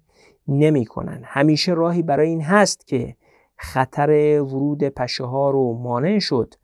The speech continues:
اما مانع استفاده از هوای آزاد و مواهبش نشد. ما به حکمرانی مناسبتری بر داده‌ها نیازمندیم، نه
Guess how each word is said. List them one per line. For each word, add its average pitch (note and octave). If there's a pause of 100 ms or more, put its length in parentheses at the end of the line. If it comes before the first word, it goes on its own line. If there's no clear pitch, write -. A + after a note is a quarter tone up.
(340)
اما E3
مانع D#3
استفاده C3+
از C3
هوای B2+
آزاد C3
و A#2+
مواهبش A#2+ (160)
نشد. C#3
ما D3
به C#3+
حکمرانی C#3
مناسبتری C3+
بر A#2 (120)
داده‌ها A2+
نیازمندیم، A#2 (260)
نه C#3+